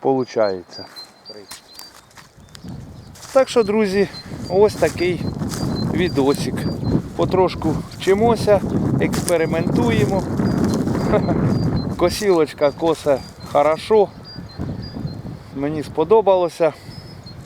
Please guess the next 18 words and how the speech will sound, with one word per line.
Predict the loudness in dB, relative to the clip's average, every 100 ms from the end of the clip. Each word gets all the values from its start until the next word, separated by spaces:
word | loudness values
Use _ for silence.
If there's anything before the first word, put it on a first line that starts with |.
| -16 -14 -12 -14 -14 -12 -12 -10 -12 -14 -14 -4
Фрезою | 0 2 2 2 2 0 -2 -6
ось | -6 -6
теж, | 0 2 4 2 2
потім | 0 0 -4
плугом. | -2 2 4 6 4 0 -10 -12 -12 -12 -12 -10 -8 -2
Будемо | 2 2 2
потихеньку. | 0 2 0 2 0 -2 -10 -10 -12 -12 -12 -12 -14 -18 -18 -6
Сьогодні | 0 2 2 2
должна | 2 2 4 2
мені | 2 0 -2
прийти | 0 0 0 -2 -2 -4 -16 -16 -16 -18 -20 -18 -16 -10
кукуруза. | -6 -2 4 4 6 6 4 4 -4 -10 -12 -10 -10 -12 -14 -8 0
Треба, | 2 4 4 2 2
там | 2 4
я | 4 2
на | 2
тій | -4 -4 -4 -4 -2 0
здоровій | 4 4 4 2 0